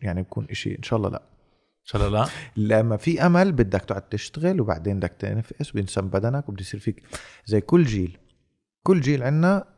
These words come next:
Speaker 1: صار عنده أمل مسكين.
Speaker 2: <laughs>
Speaker 1: "بدنا نهزم كذا"، بفوت ثمانية وأربعين. بدنا نهزم كذا، بيجي سبعة وستين، تش. بدنا نهزم كذا، بتصير الحرب الأهلية.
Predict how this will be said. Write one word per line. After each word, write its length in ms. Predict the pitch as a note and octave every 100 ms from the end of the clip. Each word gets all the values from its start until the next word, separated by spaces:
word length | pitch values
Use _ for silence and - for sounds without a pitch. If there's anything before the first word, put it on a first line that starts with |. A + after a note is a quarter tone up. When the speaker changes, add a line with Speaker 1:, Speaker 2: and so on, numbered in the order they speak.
| _
Speaker 1:
صار 220 | - C3 G#2+
عنده 260 | G#2 G2
أمل 200 | G2 F#2
مسكين. 560 | F#2 - - G2 B2+ D#3 _ _ _ - -
Speaker 2:
<laughs> 720 | A2+ - _ _ _ _ B2+
Speaker 1:
"بدنا 400 | D3 G#3 G#3 G3+
نهزم 480 | G3+ F#3+ E3+ F#3 F3
كذا"، 300 | F3 D#3 B2+
بفوت 400 | C#3 - D#3 C3+
ثمانية 200 | B2+ A#2+
وأربعين. 260 | G#2 G#2+ - - - - _ B2+ D3+
بدنا 220 | E3+ G#3+
نهزم 260 | G#3+ G3 F#3+
كذا، 140 | F3+
بيجي 160 | D3 C#3
سبعة 200 | D3+ B2+
وستين، 280 | A#2+ A2+ A2+
تش. 260 | - - - - - -
بدنا 160 | G#3+
نهزم 220 | A3+ G#3 G#3
كذا، 260 | G3 D#3
بتصير 360 | C3+ - - D3
الحرب 240 | C3+ C3
الأهلية. 420 | B2 A2+ G2 G#2